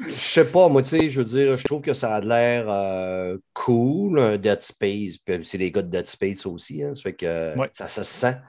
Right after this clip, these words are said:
Speaker 1: Mais j'ai peur que le gameplay, tu sais, ça a l'air lent en tabarouette, là, quand t'avances,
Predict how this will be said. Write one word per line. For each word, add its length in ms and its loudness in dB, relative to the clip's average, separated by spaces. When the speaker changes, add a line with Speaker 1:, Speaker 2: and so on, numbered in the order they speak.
Speaker 1:
Mais 180 4
j'ai 180 0
peur 240 4
que 100 -4
le 100 -4
gameplay, 880 2
tu 80 -14
sais, 460 -4
ça 200 0
a 60 0
l'air 260 2
lent 440 2
en 220 -8
tabarouette, 520 -2
là, 120 -2
quand 120 -2
t'avances, 880 -2